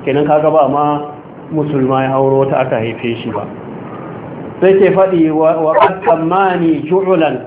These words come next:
Ya sanya mun suna al-ju'l. Ju'l shine al-khunfusa. Shi ake kira wannan ƙwaron mai mulmula abun nan din nan. Shi wannan ƙwaron shi ake kira shi, wato shi ne sunan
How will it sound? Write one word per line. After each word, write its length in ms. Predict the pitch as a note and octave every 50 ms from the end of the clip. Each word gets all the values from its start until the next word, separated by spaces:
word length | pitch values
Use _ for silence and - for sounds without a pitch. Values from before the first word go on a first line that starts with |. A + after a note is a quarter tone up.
| - - - - - - - - - - -
Ya 300 | - F3 F3 F3+ F3+ F3+ F#3
sanya 380 | G3 G3 G3 F#3+ F#3 F3 E3+ E3
mun 280 | E3 F3 E3+ D#3+ E3 E3+
suna 460 | E3 E3 E3 D#3+ E3 D#3+ E3 E3+ D#3+
al-ju'l. 560 | D#3 D3 C#3+ D3 - - F#3 - - C#3 B2+ C3 C3+
Ju'l 240 | F#3+ G3+ G3+ F3+ - -
shine 260 | F3+ F3+ F3 F3 E3
al-khunfusa. 960 | D#3 D3+ C#3+ C#3+ - D3 C#3+ C#3 - - - D3+ D#3 D#3 C3+ - - - - - -
Shi 60 | D#3+
ake 300 | F3+ F#3 G3 - E3 -
kira 200 | - - F3 E3
wannan 640 | D#3+ D3+ D3+ D3+ D3+ D#3 E3 E3 E3 E3 E3 E3+ E3
ƙwaron 400 | D#3 D3+ C#3+ C#3 D3 D#3 D3+ D3
mai 140 | C#3+ C3+ C3+
mulmula 800 | C3+ D3 D#3+ E3 D#3+ D#3 D3+ C#3+ D3 C#3+ C#3+ C#3+ D3 D3 C#3+ C#3+ C#3+ - - - - - - - C#3 D3
abun 280 | D3 B2+ C#3 D3+ D3+
nan 180 | D3 D3 C#3+ C#3
din 200 | C#3 C#3+ C#3 C3+
nan. 140 | C3 B2+ B2 - - - - - - - - - - - - - - - - - - - A#2+ A#2 A#2+ A#2+ B2 A#2 - - - - - - - - -
Shi 240 | - F3+ G3 F#3+ F#3+
wannan 340 | G3 G3 F3+ F3 F3 F3+
ƙwaron 520 | F3+ F3+ - - - D3+ D3 D#3 E3+ D#3+ - -
shi 100 | E3+ F3
ake 300 | E3+ E3+ E3+ - D#3+ -
kira 320 | - D3 C#3+ C#3+ C#3+ D3 C#3+
shi, 80 | C#3+
wato 240 | C3+ C3+ C3+ - D#3 F#3 -
shi 160 | F3+ F#3+ F#3+
ne 140 | F#3+ E3+ D#3+ E3
sunan 360 | - E3 E3+ E3+ F3 F3+ F3